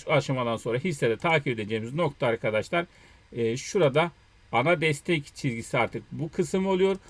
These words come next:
Burası kırılmadığı müddetçe herhangi bir sıkıntı görmüyoruz arkadaşlar. Zoren'in dolar bazlı görüntüsüne de hemen hızlı bir şekilde bakalım. Bakalım dolar bazlı görüntü nedir Zoren'de?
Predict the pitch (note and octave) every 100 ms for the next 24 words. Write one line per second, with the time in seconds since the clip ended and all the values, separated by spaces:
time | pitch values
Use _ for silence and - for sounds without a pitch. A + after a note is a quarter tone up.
0 | - - G3+ G#3 - - G#3 G#3+ G#3 D3
1 | B2 A#2+ C#3+ E3+ D3 D3 C#3 F#3 D3+ C#3
2 | B2 - D3+ C#3+ D3+ C#3+ A2+ A2 G#2+ G#2+
3 | G#2+ - A2+ G#2 C3 G#2+ - - - -
4 | B2+ A#3+ B3+ G3+ G3 - - - - C#3+
5 | G#3 A#3+ A3+ A3 G3+ F#3 G#3+ G#3+ - G#3+
6 | G#3 G3+ G#3+ G#3 G3+ G3+ G3 F#3 G3+ F#3
7 | F#3+ G3+ G#3+ - B2+ D#3 E3 D#3 D3 D3+
8 | D3 D3+ E3 D#3 D3 C#3+ C#3+ A#2 C#3+ D3
9 | D3+ D#3 C3+ G#2+ G2+ A2+ G#2+ G#2 B2+